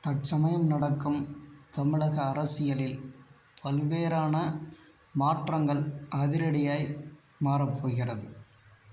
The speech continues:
விஜய் கட்சி துவங்கிய பின்பு அரசியல்வாதியான விஜயின் செயல்பாடுகள் அனைத்தும் அவருக்கு சாதகமாகவே வந்து கொண்டிருக்கிறது.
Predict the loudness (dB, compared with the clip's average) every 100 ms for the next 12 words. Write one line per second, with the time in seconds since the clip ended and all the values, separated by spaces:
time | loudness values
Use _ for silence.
0 | -20 _ -6 0 2 2 2 -2 -6 -12
1 | -18 -10 -6 -4 -2 0 0 0 0 2
2 | 4 2 0 0 2 4 2 -2 -6 -12
3 | -14 -16 -16 -16 -18 -18 -18 -10 -4 0
4 | 0 2 0 0 2 2 2 2 0 -4
5 | -4 -2 0 2 2 4 2 -2 -8 -16
6 | -16 -8 -4 -2 0 2 2 0 0 -2
7 | -6 -10 -16 -20 -20 -20 -20 -12 -2 2
8 | 2 0 -2 -2 -2 -4 -8 -4 0 0
9 | -2 -2 0 2 2 2 2 4 2 2
10 | 0 -2 -4 -10 -12 0 2 2 0 0
11 | -2 -6 -8 -8